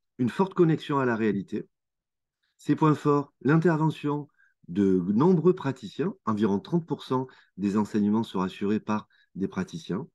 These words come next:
et, et un groupe réduit d'étudiants pour faciliter l'interaction et les échanges entre les étudiants et puis avec les intervenants extérieurs. Des compléments, la formation existe depuis deux mille un,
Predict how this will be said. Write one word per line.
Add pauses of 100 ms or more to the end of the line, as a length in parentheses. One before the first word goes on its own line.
(960)
et,
et
un
groupe
réduit (140)
d'étudiants
pour
faciliter
l'interaction
et
les
échanges (220)
entre (120)
les
étudiants (320)
et
puis (120)
avec
les
intervenants
extérieurs. (1200)
Des
compléments, (380)
la
formation
existe
depuis
deux
mille
un,